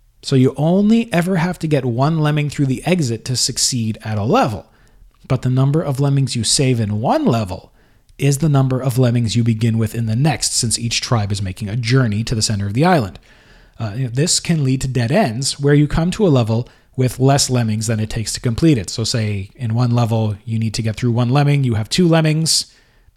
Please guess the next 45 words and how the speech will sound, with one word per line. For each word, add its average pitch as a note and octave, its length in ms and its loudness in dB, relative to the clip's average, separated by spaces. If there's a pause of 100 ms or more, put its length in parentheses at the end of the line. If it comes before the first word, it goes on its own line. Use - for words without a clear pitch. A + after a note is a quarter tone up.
(200)
and B2 160 -2
you A#2+ 80 -2
need A#2+ 220 -2
two C#3+ 140 0
blockers D#3 540 0
to B2 180 0
actually B2 300 -4
complete A#2 280 -2
the B2 80 -2
level. C#3 320 2
Well, C3 180 2
you've A#2+ 400 0
destroyed A#2 400 0
your A2+ 200 -2
only A2 200 0
two A2+ 160 -2
remaining G#2+ 320 -2
lemmings, E3+ 360 2
and C3 240 -2
you're B2 100 -2
done. B2 320 0 (600)
Now, B2+ 120 2
there B2 160 2
are A2+ 40 -2
quite F#3 400 0
a G#3 80 0
few F3+ 360 -2
other F3+ 260 2
differences C#3+ 480 -2
between A#2+ 300 -4
the A#2 80 -4
first B2 260 -4
and A#2+ 100 -2
second A#2 320 -4
game, G#2+ 240 -2
and C#3 160 -4
frankly, C#4+ 360 0
they C#4+ 140 0
all G#3 260 0
build G3 320 2
on E3 100 0
the E3 80 2
original D#3 340 0
core C#3+ 220 -2
gameplay. G3 600 0